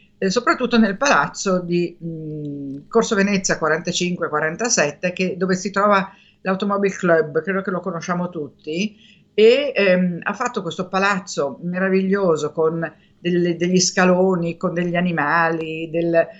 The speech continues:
dei pesci, delle conchiglie, e sulla facciata aveva fatto mettere da Ernesto Bazzaro, che è un artista che ha lavorato molto per il Monumentale, due belle ragazzotte discinte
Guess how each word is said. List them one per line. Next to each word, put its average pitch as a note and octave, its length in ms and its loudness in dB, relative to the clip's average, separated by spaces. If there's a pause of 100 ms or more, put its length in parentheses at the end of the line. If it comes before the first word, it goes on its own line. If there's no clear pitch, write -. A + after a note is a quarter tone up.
(120)
dei F#3 220 2
pesci, F3 640 -4
delle E3+ 200 0
conchiglie, F3+ 800 0
e B3 120 -2
sulla C#4 220 -4
facciata F#3 480 0
aveva E3+ 260 -4
fatto G#3 240 -4
mettere F3+ 360 -4
da D3 100 -2
Ernesto F3 440 -2
Bazzaro, C#3+ 680 -2 (140)
che G#3 120 -10
è - 20 -6
un F#3+ 100 -2
artista E3+ 400 -4
che - 60 -10
ha D3+ 60 -2
lavorato E3 360 -2
molto G3 280 -2
per D#3+ 140 -6
il D#3+ 60 -6
Monumentale, E3+ 800 0 (300)
due A#3+ 240 0
belle F3 320 4
ragazzotte F#3+ 640 -6
discinte E3 800 -6